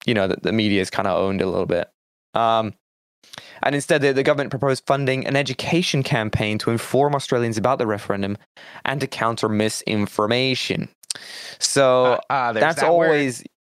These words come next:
Speaker 1: yeah, th-, how does that work? It's, it sounds like a complete fucking psyop, to be honest. It
Speaker 2: Yeah.
Speaker 1: sounds like the government wanted to just own the narrative on what they wanted to get through,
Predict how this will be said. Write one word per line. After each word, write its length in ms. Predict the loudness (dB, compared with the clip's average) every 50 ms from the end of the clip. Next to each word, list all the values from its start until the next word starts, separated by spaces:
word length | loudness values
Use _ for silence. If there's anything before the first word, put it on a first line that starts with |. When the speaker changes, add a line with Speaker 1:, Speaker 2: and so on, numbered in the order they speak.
| _ _ _ _ -2
Speaker 1:
yeah, 400 | 0 2 4 6 6 4 4 2
th-, 120 | 0 -2
how 240 | 0 2 2 4 4
does 140 | 2 2 2
that 180 | 2 2 2
work? 200 | 2 2 0 0 0
It's, 280 | -2 -2 -2 -4 -4 -2
it 160 | -2 -2 -2
sounds 420 | -2 0 0 2 2 0 0 2 2
like 160 | 2 2 0
a 80 | -2
complete 500 | -4 -4 -6 -4 -4 -2 0 0 -2 -2 -6
fucking 880 | -10 -6 -2 -2 -2 0 -2 -4 -6 -4 -6 -6 -6 -6 -8 -8 -10 _ _ _ _ _ _ _ _ _ _ -12
psyop, 680 | -8 -2 2 2 4 4 4 4 2 2 0 -4 -6 -14 _ _ -6
to 80 | -2 0
be 140 | 2 2
honest. 480 | 2 2 2 0 0 -2 -4 -6 -8 -4 0
It 40 | 2
Speaker 2:
Yeah. 120 | 2 4 4
Speaker 1:
sounds 240 | 2 2 2 2 2
like 140 | 2 2
the 80 | 2 0
government 340 | 0 0 2 0 -2 -4 0
wanted 300 | 0 0 2 0 0 -4 -4
to 140 | -4 -2
just 300 | 0 0 -2 -2 -4 -10 -16 -18 -18 -16 -16 -14 -14 -14 -4 2
own 300 | 2 4 4 4 2 0
the 80 | -2 -2
narrative 680 | 0 2 2 2 2 2 2 2 0 0 -2 -4 -6 -4
on 220 | 0 0 2 2 2
what 180 | 2 2 2
they 100 | 2 2
wanted 220 | 2 2 0 0 0
to 80 | 0 0
get 160 | 0 -2 -2
through, 500 | -2 -2 0 2 2 2 2 2 0 -2